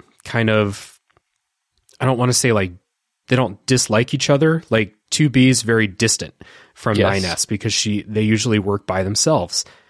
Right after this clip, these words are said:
Speaker 1: And, uh, this story, I think, like, the story of what's going on with the war between the androids and the machines and the humans and the aliens,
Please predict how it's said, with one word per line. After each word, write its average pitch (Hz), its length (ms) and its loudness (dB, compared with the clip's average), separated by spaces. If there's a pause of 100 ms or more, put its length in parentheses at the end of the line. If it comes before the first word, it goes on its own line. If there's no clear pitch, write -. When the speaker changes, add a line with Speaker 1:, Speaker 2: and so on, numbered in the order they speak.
(220)
Speaker 1:
And, 104 480 -2 (480)
uh, 98 300 0
this 120 420 0 (100)
story, 107 680 0 (220)
I 113 140 0
think, 123 560 -4 (140)
like, 117 280 -4
the 123 120 0
story 170 360 4
of 131 100 0
what's 131 200 0
going 127 240 0
on 113 220 0
with 107 140 0
the 113 80 -2
war 113 320 2
between 107 500 0
the 98 180 -4
androids 113 500 0
and 101 100 -2
the 98 60 -2
machines 110 540 0
and 92 80 -8
the 92 40 -6
humans 107 460 0
and 98 100 -8
the 95 120 -6
aliens, 110 460 0